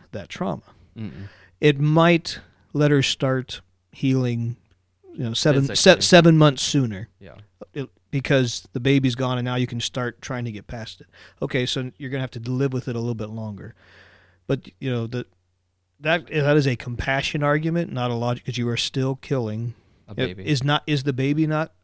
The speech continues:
Speaker 1: a victim of the rape also? They didn't, you know, ask to be born and then killed.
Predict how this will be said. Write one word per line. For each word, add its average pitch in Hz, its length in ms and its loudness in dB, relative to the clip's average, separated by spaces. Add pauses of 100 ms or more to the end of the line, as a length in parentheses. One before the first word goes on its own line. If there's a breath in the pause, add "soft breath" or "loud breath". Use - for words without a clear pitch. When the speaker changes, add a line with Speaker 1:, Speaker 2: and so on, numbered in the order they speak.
Speaker 1:
a 135 80 -6
victim 147 380 -4
of 131 140 -2
the 127 100 -2
rape 135 320 -2
also? 127 400 -8 (880 soft breath)
They 123 140 -2
didn't, 156 280 0
you 131 80 -4
know, 117 60 -8
ask 123 380 -6
to 127 100 -2
be 113 380 -2 (320 loud breath)
born 123 300 -2
and 110 120 -4
then 104 140 -8
killed. 107 380 -12